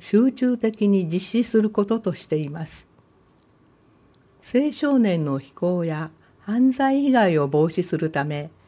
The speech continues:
地域の子どもは地域ぐるみで育てるという視点のもと、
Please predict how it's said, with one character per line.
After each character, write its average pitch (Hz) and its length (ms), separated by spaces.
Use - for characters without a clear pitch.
地 320 200
域 302 180
の 156 160
子 143 140
ど 156 160
も 156 100
は 147 240
地 277 220
域 311 200
ぐ 285 140
る 254 120
み 160 140
で 135 120
育 165 340
て 202 160
る 143 200
と 254 160
い 226 100
う 208 260
視 - 140
点 185 300
の 170 100
も 156 160
と、 143 300